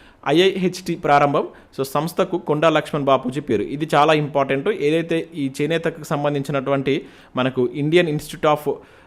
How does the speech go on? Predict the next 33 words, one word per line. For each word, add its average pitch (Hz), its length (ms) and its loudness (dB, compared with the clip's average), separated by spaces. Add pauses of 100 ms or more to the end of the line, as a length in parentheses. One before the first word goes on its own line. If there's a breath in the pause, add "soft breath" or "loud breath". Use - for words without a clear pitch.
హ్యాండ్లూమ్ 165 520 2
టెక్నాలజీ, 139 560 2
దీన్నే 147 280 -2
మనం 165 260 -2 (140)
ఈ 147 220 -6
ఐఐహెచ్టి 156 680 0
అని 139 100 0
చెప్పేసి 139 300 0
అంటాం. 160 280 -2
So, 185 140 -4
దీన్ని 139 260 -4
ప్రారంభించడం 131 540 0
జరిగింది. 131 300 -2
దానికి 147 280 0
మనకు 147 340 -4 (340 loud breath)
ఈ 123 40 -6
కొండా 160 320 2
లక్ష్మణ్ 160 400 0
బాపూజీ 139 360 2
పేరు 123 240 0
అయితే 123 120 2
పెట్టారు. 110 280 -2
ఇది 143 300 -6
చాలా 143 240 4
చాలా 139 100 2
ఇంపార్టెంట్ 135 440 0
అనేది 147 300 -2 (180)
అడగడానికి 135 400 0
ఎక్కువ 131 320 -2
ఛాన్స్ 117 200 -2
ఉంటుంది, 127 220 -6
గుర్తుంచుకోండి 117 560 -4
ఇది. 165 180 -2